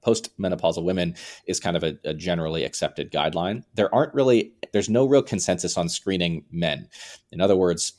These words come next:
in, in which men who look fine, feel fine, have no signs or symptoms of a condition, um, which again, osteoporosis doesn't typically cause any symptoms. So it's not like if you develop this, you're gonna have, like,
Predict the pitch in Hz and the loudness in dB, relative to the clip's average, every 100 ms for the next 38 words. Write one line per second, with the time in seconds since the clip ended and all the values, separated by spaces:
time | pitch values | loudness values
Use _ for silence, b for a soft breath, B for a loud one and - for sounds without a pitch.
0 | _ 104 - 92 87 107 107 - _ 90 | _ -8 -4 -6 2 2 2 -8 _ 0
1 | 98 95 90 90 85 _ 101 - 95 92 | 2 2 2 2 0 _ -2 2 2 2
2 | 90 87 95 90 87 85 85 85 92 98 | 0 0 0 2 0 0 -2 0 0 0
3 | 90 85 95 87 85 82 82 78 - 82 | 0 -2 -4 -4 -6 -4 -6 -6 -8 0
4 | 208 143 85 87 B B B 90 85 87 | 2 2 -4 -6 B B B -4 -4 -4
5 | 92 - 87 82 85 - 90 90 82 82 | -6 -4 -2 -2 -2 -2 -2 -2 -4 -6
6 | - 87 85 - - 82 82 - 82 78 | 0 0 0 -8 -8 -6 -6 -2 0 0
7 | - 82 76 - 71 71 76 - 82 73 | -4 -8 -8 -8 -8 -10 -8 -6 -4 -4
8 | 71 - 80 78 78 - 78 - 78 78 | -6 -6 -4 -4 -6 -8 -12 -10 -8 -4
9 | 78 78 78 - 85 78 76 80 73 78 | -4 -4 -8 -6 -6 -6 -4 -6 -4 -6
10 | - | -6